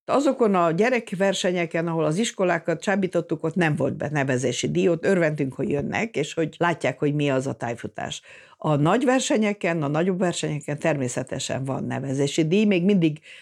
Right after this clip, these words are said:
nagy nagyon kicsi ahhoz képest, hogy mennyit fizetünk egy külföldi versenyen, de létezik benevezési díj, és még külön van olyan, hogy aki kezdő, és nincsen ez a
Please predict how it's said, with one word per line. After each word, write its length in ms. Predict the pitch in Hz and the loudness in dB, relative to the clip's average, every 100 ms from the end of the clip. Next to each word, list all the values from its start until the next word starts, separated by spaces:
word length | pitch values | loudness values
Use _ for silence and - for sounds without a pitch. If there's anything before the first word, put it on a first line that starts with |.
| - | -6
nagy 200 | 180 185 | 0 2
nagyon 140 | 160 156 | 2 2
kicsi 380 | 170 156 - | -2 -2 0
ahhoz 300 | 156 160 160 | 2 2 0
képest, 400 | 156 156 123 147 | 0 -2 -2 -4
hogy 140 | 151 143 | -4 -2
mennyit 460 | 147 156 147 131 | 0 0 0 -2
fizetünk 520 | - 143 143 - 147 123 | -4 -2 -2 -2 -4 -2
egy 120 | 110 | -2
külföldi 500 | 156 135 - - - | -2 -2 -2 -2 -2
versenyen, 560 | 95 - - 185 262 - - - | -2 -2 -2 0 0 -2 -16 0
de 140 | 208 | 4
létezik 520 | 202 175 - 135 135 | 4 4 0 -8 -8
benevezési 760 | 156 - 135 - - - - 175 | -10 -10 -10 -14 -14 -14 -12 -4
díj, 280 | 165 220 226 - - - - | -2 0 -2 -8 -20 -20 -20
és 320 | - 185 185 | -2 0 0
még 340 | 180 180 165 - | 2 2 2 -2
külön 520 | - 185 170 165 160 | 0 4 4 4 0
van 220 | 151 165 165 | 0 0 2
olyan, 260 | 175 165 | 0 0
hogy 200 | 151 151 | -2 -2
aki 520 | 143 - 147 143 - - | -4 -4 -2 -2 -4 -4
kezdő, 360 | 185 175 160 | 0 2 4
és 160 | 151 147 | 2 2
nincsen 400 | 185 170 165 156 | 0 0 0 0
ez 160 | 151 | 0
a 220 | 147 143 | 0 0